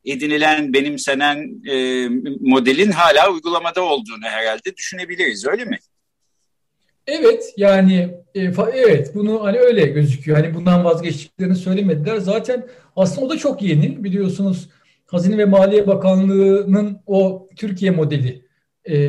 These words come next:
Speaker 2: ne açıklamasının üzerinden zaten çok, çok kısa süre geçti. Ondan vazgeçtiklerine dair bir açıklama yok. Zaten hani mevcut politikada hani faizi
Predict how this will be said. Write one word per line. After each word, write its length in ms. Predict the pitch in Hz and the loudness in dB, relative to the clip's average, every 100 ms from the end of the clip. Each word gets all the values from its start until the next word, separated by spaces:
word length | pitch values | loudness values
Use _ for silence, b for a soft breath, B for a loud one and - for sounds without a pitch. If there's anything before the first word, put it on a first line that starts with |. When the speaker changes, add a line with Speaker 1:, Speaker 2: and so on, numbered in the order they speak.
| 139 139 | -2 -4
Speaker 2:
ne 140 | 143 196 | 0 0
açıklamasının 640 | - - - 185 180 202 | -2 -6 0 2 2 0
üzerinden 480 | 190 180 185 190 233 | -2 2 4 4 2
zaten 340 | 208 190 190 | 0 0 0
çok, 340 | 147 185 - - | 0 -4 -6 -6
çok 220 | 220 - | -6 -6
kısa 200 | - 190 | -6 -4
süre 460 | - 156 135 131 - 143 | -2 -2 -2 -4 -8 -6
geçti. 600 | 127 131 - - 226 226 b b b _ | -2 -4 -4 -6 -6 -8 b b b _
Ondan 480 | 190 196 196 208 190 | 0 2 4 2 4
vazgeçtiklerine 840 | 185 185 185 - - 202 185 190 | 4 4 0 -2 -4 0 2 2
dair 400 | 185 180 180 175 | 2 4 2 2
bir 80 | 180 | -2
açıklama 480 | 196 135 - 190 202 | -4 -4 -4 -2 -2
yok. 180 | 285 - | -4 -2
Zaten 380 | 233 208 214 220 | 0 0 -2 -4
hani 160 | 208 | -4
mevcut 380 | 202 196 185 - | -2 -2 -4 -4
politikada 560 | 202 185 - 196 165 151 | -2 -2 -2 -2 0 0
hani 160 | 147 | -2
faizi 600 | 156 160 170 160 180 180 | -2 -2 -2 -2 -2 -6